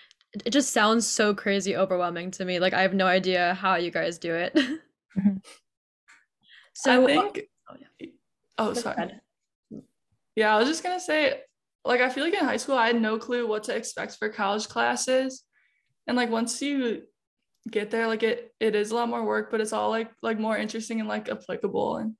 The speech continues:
Speaker 3: so I think you get to learn how to balance it.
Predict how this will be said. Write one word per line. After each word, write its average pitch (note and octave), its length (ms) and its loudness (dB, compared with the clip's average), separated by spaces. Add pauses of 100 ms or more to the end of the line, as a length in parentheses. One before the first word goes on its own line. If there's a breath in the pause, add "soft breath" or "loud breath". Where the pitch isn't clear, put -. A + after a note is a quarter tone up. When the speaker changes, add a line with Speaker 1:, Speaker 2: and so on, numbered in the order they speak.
(720)
Speaker 3:
so A3+ 120 0
I A3 60 4
think A3 160 0
you A3+ 80 0
get G#3+ 140 2
to G3+ 380 -6
learn G3 180 -6
how G#3 120 -4
to G3 100 -6
balance - 340 -6
it. - 200 -8